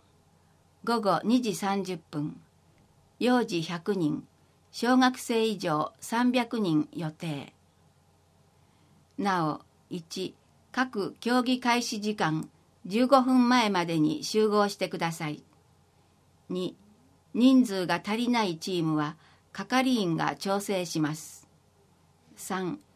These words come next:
集合時間は競技の進行状況により前後する時があります。表を終わります。その他のコーナーなどは、市ホームページ、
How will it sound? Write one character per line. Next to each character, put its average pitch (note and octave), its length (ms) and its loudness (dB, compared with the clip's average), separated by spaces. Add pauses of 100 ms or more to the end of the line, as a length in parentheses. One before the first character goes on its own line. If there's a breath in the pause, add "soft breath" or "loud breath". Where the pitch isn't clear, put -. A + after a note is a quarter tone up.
(180)
集 C4+ 340 0
合 B3+ 200 4
時 A3+ 160 -4
間 F3+ 280 2
は D#3 220 -2 (380 soft breath)
競 C4 220 2
技 A3+ 120 -4
の F#3 160 -2
進 B3+ 340 2
行 B3 220 2
状 A#3+ 200 2
況 F#3+ 260 -2
に F3+ 160 -4
よ F3+ 120 -6
り E3+ 200 -8 (120)
前 A#3+ 180 4
後 A#3+ 160 2
す - 140 -6
る G#3 120 0
時 G#3+ 240 -4
が F3+ 160 0
あ F3+ 40 -2
り E3+ 120 -6
ま E3+ 160 -6
す。 - 200 -14 (1500 soft breath)
表 A#3 140 -4
を A#3+ 360 2
終 G3 60 0
わ G3+ 100 4
り F#3+ 140 -2
ま F3 160 -4
す。 - 320 -18 (1500 soft breath)
そ G#3 200 0
の C4+ 120 4
他 C4 260 0
の F3+ 160 -2
コ B3 220 0
ー A3 40 2
ナ F3+ 200 0
ー E3 40 0
な F3+ 160 -2
ど E3 160 -4
は、 E3 180 -6 (380 soft breath)
市 G#3+ 400 -4
ホ A#3 220 0
ー B3+ 40 6
ム B3+ 160 10
ペ A3+ 240 0
ー E3+ 60 -2
ジ、 E3 260 -10